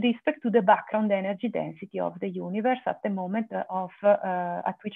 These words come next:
the source is acting. So you see that, um, I mean, uh, the, these two quantities, uh, the square of these two quantities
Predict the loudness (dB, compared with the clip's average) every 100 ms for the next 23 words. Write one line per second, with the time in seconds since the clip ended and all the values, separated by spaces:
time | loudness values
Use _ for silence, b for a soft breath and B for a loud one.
0 | -8 -8 -8 -10 -6 -4 -4 -6 -20 -20
1 | -20 _ _ B B B B B B _
2 | 4 6 6 4 2 0 0 0 4 8
3 | 8 6 2 4 6 6 4 4 4 2
4 | 0 -2 -6 0 2 2 2 -2 -4 -8
5 | -8 -6 -4 -4 0 -2 0 2 2 4
6 | 4 2 -2 0 0 0 -4 0 2 2
7 | -2 -6 2 6 6 2 -4 -6 -2 -2
8 | 0 -2 0 -2